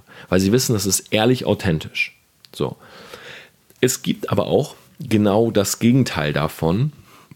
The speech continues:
und zwar jemanden, der sich so viel Theorie reinprügelt, so nach dem Motto, "Okay, in welchem, äh, Winkel sollte ich die Story aufnehmen, um wie viel Uhr sollte ich die posten, wie sollte die Caption aussehen, soll ich lieber einen weißen Hintergrund machen oder einen schwarzen Hintergrund",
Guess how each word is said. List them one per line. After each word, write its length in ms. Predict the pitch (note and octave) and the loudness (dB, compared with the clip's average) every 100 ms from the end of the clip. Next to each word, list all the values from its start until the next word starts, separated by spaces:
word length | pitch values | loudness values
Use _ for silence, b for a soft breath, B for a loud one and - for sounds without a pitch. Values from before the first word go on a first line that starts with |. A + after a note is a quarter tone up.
| _ - | _ -4
und 160 | G#2+ A2 | -2 0
zwar 240 | - A#2 | 0 2
jemanden, 380 | B2 A#2+ A#2 G2 | 2 2 0 2
der 140 | G2+ G#2+ | 2 2
sich 240 | A#2 - | -2 -4
so 320 | G2+ F#2+ B2 E3 | -8 0 0 0
viel 260 | - C3 | -4 -4
Theorie 600 | - G#2+ G#2 G2 B2 D3+ | -2 0 2 2 2 2
reinprügelt, 1000 | A#2+ D#2+ E2+ D#2+ - F#2 E2 E2 - - - | 2 2 0 -2 -2 0 2 2 0 -6 -6
so 280 | D#2 - - - | -4 -4 -6 -6
nach 140 | E2+ | -4
dem 120 | F2 | 0
Motto, 240 | F2+ F2 D2 | 0 0 -2
"Okay, 240 | - D#2 B B B | -2 -4 B B B
in 180 | E2 D#2 | 0 2
welchem, 600 | G2 G#2+ A2 F#2+ F#2 F2 - _ b b - - | 2 0 0 4 4 2 -4 _ b b -8 -4
äh, 180 | D#2 | -2
Winkel 460 | D2+ G2 A#2+ A#2 G2 | 0 2 2 2 2
sollte 260 | F#2 F2+ E2+ | 2 0 -4
ich 80 | |
die 100 | - | -6
Story 300 | - G2 F#2+ | 0 2 2
aufnehmen, 580 | - D#2 - E2+ E2+ E2+ | 2 -2 -2 0 2 0
um 220 | - D2+ | -2 -2
wie 80 | E2+ | -2
viel 200 | F2 E2+ | -2 -2
Uhr 320 | - F#2+ F#2 | 0 2 2
sollte 280 | E2+ D#2+ - | 2 0 -2
ich 100 | - | -8
die 100 | - | -10
posten, 760 | - F#2+ G2 - - F2 F2 E2+ - _ _ _ _ _ - - | -2 0 0 -2 0 4 4 0 -8 _ _ _ _ _ -16 0
wie 120 | G2+ | 2
sollte 260 | F#2+ E2+ - | 4 2 -2
die 140 | D2 | -6
Caption 440 | - F#2 - - - | -2 -2 0 -2 2
aussehen, 520 | D#2+ D#2 F2 E2+ D#2+ | 0 2 2 2 4
soll 120 | D#2+ | 2
ich 100 | - | 0
lieber 140 | D2 | -4
einen 140 | C#2+ C#2 | -4 0
weißen 320 | G2 G2 F#2+ | 0 0 -2
Hintergrund 460 | F2+ D#2+ D2 E2+ G#1+ | -4 -4 -2 -2 -2
machen 240 | D#2+ - | -6 -6
oder 160 | D2+ C#2+ | -6 -6
einen 100 | D2+ | -4
schwarzen 440 | - G2 - F2+ | -2 -2 0 -2
Hintergrund", 680 | F2 E2 D2 - E2 E2+ | -2 -2 -2 0 0 0